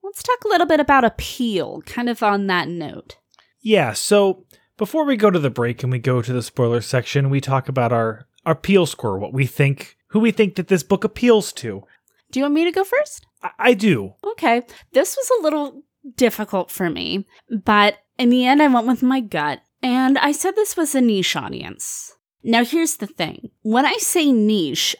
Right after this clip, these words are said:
Speaker 1: I still mean pretty general horror, but I don't think a lot of your sci-fi fans, fantasy fans who don't really dabble in horror, even your mainstream audiences, would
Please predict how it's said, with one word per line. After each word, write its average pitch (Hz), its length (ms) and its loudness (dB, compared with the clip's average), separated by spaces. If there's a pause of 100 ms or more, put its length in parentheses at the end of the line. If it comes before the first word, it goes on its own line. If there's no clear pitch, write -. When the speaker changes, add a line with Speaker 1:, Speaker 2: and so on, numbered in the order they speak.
Speaker 1:
I 349 240 2
still - 520 2
mean 226 400 2
pretty 294 520 -4
general 185 640 -2
horror, 143 640 -6 (340)
but 226 140 2
I 233 120 2
don't 277 360 0
think 269 300 -2
a 240 40 -2
lot 196 280 2
of 185 160 -4
your 165 360 0 (200)
sci-fi 277 680 2
fans, 254 640 0
fantasy 226 640 -2
fans 208 760 0
who 185 100 -4
don't 185 400 -2
really 175 460 -4
dabble 175 420 2
in 190 120 6
horror, 185 640 0
even 180 240 -2
your 156 100 0
mainstream 170 560 0
audiences, 185 720 0
would 202 360 0